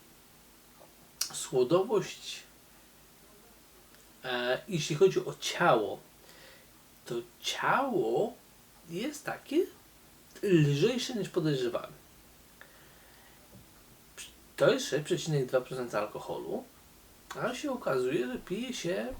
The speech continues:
normalnie, tak jak sesyjne prawie, że, e, I P A.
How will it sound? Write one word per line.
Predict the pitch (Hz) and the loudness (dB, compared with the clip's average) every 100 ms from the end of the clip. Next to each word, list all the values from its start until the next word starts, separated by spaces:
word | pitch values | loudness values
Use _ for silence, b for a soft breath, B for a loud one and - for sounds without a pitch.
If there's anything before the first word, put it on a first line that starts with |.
| - | -8
normalnie, | 165 185 156 - 131 208 277 - - B B B B B B - - - | -4 -4 -2 -2 -2 -4 -6 -12 -20 B B B B B B -20 -14 -6
tak | 139 254 | -6 -4
jak | 269 - | -6 -2
sesyjne | 208 - 202 180 135 127 | -2 0 0 2 2 0
prawie, | 117 110 120 113 | -2 -2 -2 -2
że, | 113 123 - - - - | -6 -10 -14 -20 -20 -14
e, | 127 123 - | -10 -8 -8
I | - | -10
P | - | -12
A. | - - 135 196 - | -16 -12 -10 -10 -12